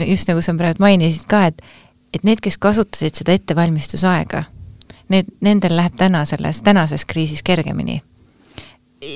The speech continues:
Ja mida see siis tähendab, et võib-olla ongi iga nagu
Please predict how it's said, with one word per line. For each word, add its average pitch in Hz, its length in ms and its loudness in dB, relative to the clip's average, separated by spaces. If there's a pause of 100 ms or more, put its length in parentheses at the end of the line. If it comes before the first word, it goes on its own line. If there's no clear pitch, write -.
(160)
Ja 196 80 4
mida 185 160 4
see 175 160 -2
siis - 80 -4
tähendab, 180 400 2
et - 80 -14
võib-olla 170 300 0
ongi 160 180 -2
iga 180 140 0 (180)
nagu - 380 -2